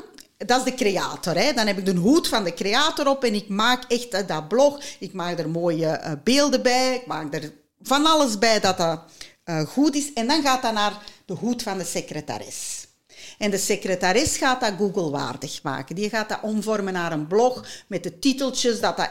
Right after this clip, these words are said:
S E O gevonden wordt, zoekwoord. En, allee, dat is de secretaris. En je moet als C E O, want dat ben ik dan ook, hè, die hoed heb ik ook op,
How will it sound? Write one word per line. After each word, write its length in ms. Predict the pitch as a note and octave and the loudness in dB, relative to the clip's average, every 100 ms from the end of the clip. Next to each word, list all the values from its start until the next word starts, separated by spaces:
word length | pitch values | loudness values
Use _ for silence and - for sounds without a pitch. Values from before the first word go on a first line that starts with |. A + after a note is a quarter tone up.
| F3+ | -2
S 100 | - | -4
E 140 | G#3 G#3 | 0 2
O 120 | G#3+ | 2
gevonden 520 | G#3+ F3 C4+ C4 C4 | 2 2 2 4 2
wordt, 300 | B3+ B3 B3 | 4 2 0
zoekwoord. 680 | - C4 B3+ - B3 A#3+ A#3+ | -4 -2 -4 0 2 2 2
En, 180 | A3 G3+ - - | -4 -6 -10 -4
allee, 200 | G3 F#3 - - - | 0 0 -2 -16 -4
dat 160 | C#4 C#4+ | 2 2
is 60 | |
de 80 | A3+ | 2
secretaris. 880 | - G3+ G3+ E3+ E3+ D3 - - - - - | 0 -2 -2 -6 -4 -4 -4 -6 -8 -10 -12
En 180 | - B3 | -2 2
je 80 | A#3 | 6
moet 260 | A3+ F4 G4 | 6 6 4
als 260 | C4 B3+ | 2 2
C 40 | - | 4
E 340 | C#4 A3 G3+ | 4 6 6
O, 220 | F#3 D#4+ | 8 6
want 140 | B4+ B3+ | 4 2
dat 120 | G3 | 2
ben 140 | G#3 | 2
ik 120 | F#3+ F3+ | 2 2
dan 180 | E3+ | 2
ook, 220 | F#3+ F4+ - | 4 4 2
hè, 200 | B3+ E4 | 2 4
die 160 | B3 G3+ | 4 4
hoed 220 | G3+ G3 | 2 2
heb 120 | F#3 | 0
ik 140 | F3 - | 0 0
ook 160 | - | 0
op, 200 | F#4+ F#4+ | 0 -2